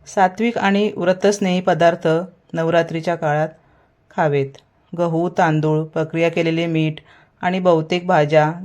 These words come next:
जसे की वांगी, भेंडी, मशरूम टाळावेत. नाचणी, सिंघारा आटा, साबुदाणा, फराळाचे पीठ,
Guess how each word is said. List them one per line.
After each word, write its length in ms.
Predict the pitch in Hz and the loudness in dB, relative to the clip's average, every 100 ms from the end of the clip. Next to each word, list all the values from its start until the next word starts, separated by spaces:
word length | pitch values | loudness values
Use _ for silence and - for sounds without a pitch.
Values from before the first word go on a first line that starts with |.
| 170 | -6
जसे 280 | 165 165 170 | -4 -4 -6
की 320 | 165 160 165 - | -4 -6 -6 -4
वांगी, 460 | 170 165 160 160 170 | -2 0 -2 -2 -4
भेंडी, 480 | 175 165 156 160 | -2 -2 0 0
मशरूम 460 | 156 156 151 160 170 | -2 -4 -4 -6 -4
टाळावेत. 520 | 175 160 151 147 143 143 _ _ _ _ _ _ _ _ | 0 2 2 0 -4 -8 _ _ _ _ _ _ _ _
नाचणी, 680 | 165 165 165 170 165 160 170 - _ _ _ _ _ - - - | -4 -2 0 -2 0 -2 -4 -10 _ _ _ _ _ -20 -20 -10
सिंघारा 560 | - 170 170 160 165 | -4 2 4 6 6
आटा, 360 | 156 160 151 156 | 4 2 0 0
साबुदाणा, 720 | 170 156 160 165 156 151 151 151 | 0 0 0 2 2 2 -2 -6
फराळाचे 500 | 156 151 156 156 156 | -2 4 4 4 -2
पीठ, 360 | 165 170 160 | -6 -2 -2